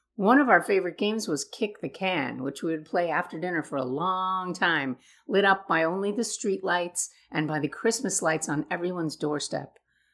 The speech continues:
Christmas was magical in Brooklyn, at least in the part where they lived, because all of the houses were decked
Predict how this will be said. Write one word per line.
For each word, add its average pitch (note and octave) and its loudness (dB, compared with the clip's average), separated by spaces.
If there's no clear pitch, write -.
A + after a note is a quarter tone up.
Christmas A3 4
was D3 -2
magical D3 -2
in C3+ -4
Brooklyn, C3 -4
at F3+ 8
least G3 0
in F3+ 2
the E3+ 0
part E3 4
where D3+ 0
they D#3+ 2
lived, A#2+ -4
because F3 -2
all A#3+ 4
of F3+ -6
the F3 -6
houses G#3 -2
were C#3+ -2
decked C#4+ 0